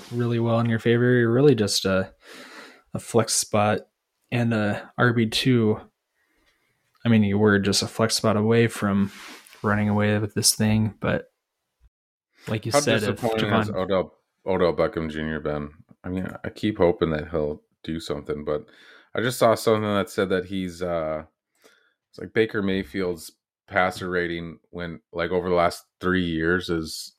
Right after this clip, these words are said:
Speaker 2: ninety-eight or ninety-seven or something, and when passing to O B J is, like, sixty-seven.
Speaker 1: It's funny, all these stats, especially the trade deadline, came out about O B J.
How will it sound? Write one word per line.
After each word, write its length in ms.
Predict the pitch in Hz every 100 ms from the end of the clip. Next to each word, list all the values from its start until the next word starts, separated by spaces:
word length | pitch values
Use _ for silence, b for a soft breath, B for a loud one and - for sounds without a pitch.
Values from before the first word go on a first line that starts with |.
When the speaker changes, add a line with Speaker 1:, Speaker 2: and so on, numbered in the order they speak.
| -
Speaker 2:
ninety-eight 1500 | 87 78 85 85 85 82 85 82 80 80 80 - 78 78 80
or 80 | 85
ninety-seven 640 | - 80 - - 78 82
or 60 |
something, 480 | 87 90 - 98 101 -
and 160 | 85
when 140 | 85 78
passing 480 | 87 82 - 85
to 280 | 80 80 78 - _ _ _ _ _ -
O 120 | 80
B 140 | 82
J 260 | 76 78 80
is, 120 | 80
like, 240 | 76 71 -
sixty-seven. 800 | - 73 - 76 73 71 85 92 _ _ _ - _ _ _ _ _ _ _ _ _ _ _ _ _ - B B B B B
Speaker 1:
It's 200 | - 131
funny, 400 | - 139 139 143
all 220 | 135 131 135
these 200 | 131 -
stats, 420 | - 117 117 -
especially 380 | - 127 - 117
the 40 |
trade 260 | - 117 110
deadline, 460 | 110 117 117 120
came 220 | 110 113
out 140 | 107 110
about 260 | 107 104
O 100 | 107
B 100 | 113
J. 340 | 107 110 110